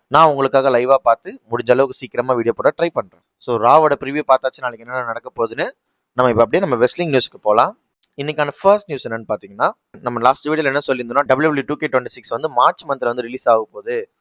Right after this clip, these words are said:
டேட் வந்து சீக்கிரமா வந்து அனௌன்ஸ் பண்ணுவாங்க, இல்ல எப்படியாவது லீக் ஆயிடும்னு சொல்லி நம்ம பேசியிருந்தோம் நம்ம ஷார்ட்ஸ்ல. So, அதே மாதிரி பாத்தீங்கன்னா, within one week-க்குள்ள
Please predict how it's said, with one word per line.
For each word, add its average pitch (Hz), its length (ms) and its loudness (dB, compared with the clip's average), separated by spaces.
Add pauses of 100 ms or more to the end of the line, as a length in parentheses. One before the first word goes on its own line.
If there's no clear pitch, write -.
(340)
டேட் 143 280 0
வந்து 135 120 -8
சீக்கிரமா 139 520 -4
வந்து 127 180 -2
அனௌன்ஸ் 127 260 -4
பண்ணுவாங்க, 110 340 -4 (120)
இல்ல 123 160 -2
எப்படியாவது 127 420 -2
லீக் 139 240 -8
ஆயிடும்னு 113 320 -2
சொல்லி 127 140 -10
நம்ம 110 200 -6
பேசியிருந்தோம் 117 460 -12
நம்ம 107 180 -14
ஷார்ட்ஸ்ல. 104 380 -6 (200)
So, - 60 -4 (120)
அதே 143 160 4
மாதிரி 180 240 0
பாத்தீங்கன்னா, 107 320 -4 (140)
within 135 200 -16 (100)
one 139 180 -2
week-க்குள்ள 151 320 0